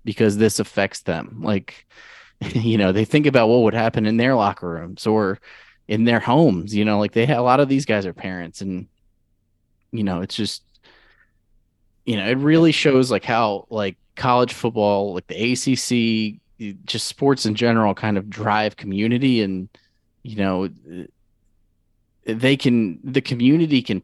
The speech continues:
pick these guys up, like, in, in a way that maybe, you know, like, <laughs> to, not to sound cynical, but, like, you know, if these were just regular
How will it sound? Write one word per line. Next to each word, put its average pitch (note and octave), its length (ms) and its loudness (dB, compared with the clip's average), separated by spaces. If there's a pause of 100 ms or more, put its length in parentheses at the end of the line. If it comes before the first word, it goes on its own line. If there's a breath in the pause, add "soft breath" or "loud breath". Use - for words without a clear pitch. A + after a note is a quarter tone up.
(100)
pick B2+ 260 0
these G#2+ 220 -4
guys F2+ 340 -2
up, E2 220 -10 (400)
like, F2+ 440 -8 (600)
in, G#2 260 0
in G#2 180 -2
a G2 60 2
way G2+ 220 2
that F#2+ 220 0
maybe, A2 340 2
you G#2 240 0
know, F2+ 320 -4 (120)
like, F#2+ 400 -10
<laughs> - 80 -20
to, - 180 -4 (560 loud breath)
not B2+ 360 2
to C3 80 -2
sound B2 280 2
cynical, B2 480 2
but, F#2+ 160 0
like, F#2+ 320 -4
you G#2+ 100 -2
know, E2+ 200 -2
if F#2+ 100 -8
these A2 220 0
were G#2+ 80 -4
just G#2 280 -8
regular G2 760 0